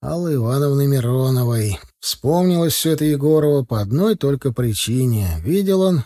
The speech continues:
в этой землицынской снисходительной ухмылке точно такую же снисходительную ухмылку, которой не раз и не два Вакулин награждал Аллу Ивановну, доводя ее тем самым до белого коленя.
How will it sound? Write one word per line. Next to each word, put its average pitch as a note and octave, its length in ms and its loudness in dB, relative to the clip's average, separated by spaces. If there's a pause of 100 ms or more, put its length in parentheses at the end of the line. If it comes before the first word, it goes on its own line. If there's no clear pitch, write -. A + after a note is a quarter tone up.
в G2+ 160 -4
этой D#3 300 -2
землицынской D3 840 0
снисходительной D3 960 0
ухмылке C#3+ 680 0 (520)
точно F3 400 -4
такую D#3 480 -2
же C#3 140 2
снисходительную C3+ 880 -2
ухмылку, C3 680 0
которой D3 400 0
не D3+ 160 0
раз F3+ 280 0
и F3 40 2
не E3+ 140 0
два D#3 260 2
Вакулин D#3 580 2
награждал B2+ 720 0
Аллу A#2+ 380 -2
Ивановну, F3+ 680 0 (560)
доводя G3+ 540 0
ее G#3 160 4
тем G3+ 180 0
самым E3+ 460 0
до E3 140 0
белого B2 360 0
коленя. F#2 760 -2